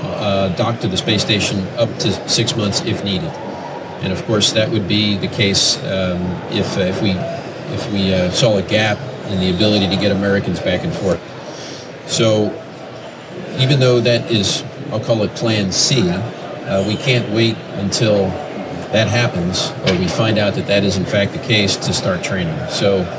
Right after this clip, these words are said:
we actually, the, the lion's share of what we're doing right now is actually preparing some of the non-perishable, uh, training or putting that, some of that non-perishable training under our belts. So a lot of medical work,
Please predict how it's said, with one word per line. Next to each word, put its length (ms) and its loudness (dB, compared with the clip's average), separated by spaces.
we 80 4
actually, 460 2
the, 120 0
the 180 -2
lion's 320 4
share 200 4
of 80 4
what 140 2
we're 100 0
doing 220 2
right 180 0
now 220 -2
is 180 0
actually 460 2
preparing 540 2
some 240 4
of 180 2
the 80 0
non-perishable, 960 2
uh, 180 4
training 380 2
or 180 2
putting 280 4
that, 140 0
some 140 2
of 60 4
that 100 2
non-perishable 580 0
training 360 -2
under 220 -2
our 60 0
belts. 400 -2
So 300 4
a 360 -4
lot 140 4
of 80 2
medical 300 2
work, 240 2